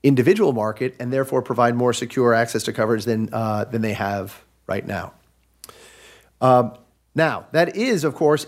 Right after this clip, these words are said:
if states will let them do it, okay? Uh, as I mentioned, the federal government really doesn't regulate short-term plans at all. Uh, states impose, uh, some, uh, si-, in some states, significant regulations on these plans. This is a table from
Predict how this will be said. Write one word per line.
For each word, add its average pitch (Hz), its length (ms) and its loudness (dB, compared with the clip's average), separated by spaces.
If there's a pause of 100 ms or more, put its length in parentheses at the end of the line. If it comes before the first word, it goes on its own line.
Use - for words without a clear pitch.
if 208 120 2
states 175 320 0
will 160 80 2
let 151 140 4
them 143 100 -2
do 131 180 0
it, - 100 -10 (120)
okay? 123 380 -2 (260)
Uh, 139 300 4 (100)
as 151 140 -2
I 156 80 4
mentioned, 175 420 0
the 143 60 -4
federal 208 260 0
government 180 300 0
really 180 160 2
doesn't 165 240 0
regulate 151 420 2
short-term 151 440 2
plans 127 380 0
at 117 60 2
all. 160 360 4 (240)
Uh, 127 260 2
states 175 460 2
impose, 143 580 2 (300)
uh, 123 280 4
some, 160 560 0
uh, 127 420 2
si-, - 220 -6
in 120 200 0
some 190 180 0
states, 120 200 -4
significant 165 420 -2
regulations 110 440 -8
on 101 120 -8
these 95 120 -10
plans. 90 340 -10 (640)
This 180 220 0
is 190 140 -2
a 147 120 2
table 160 380 4
from 139 400 2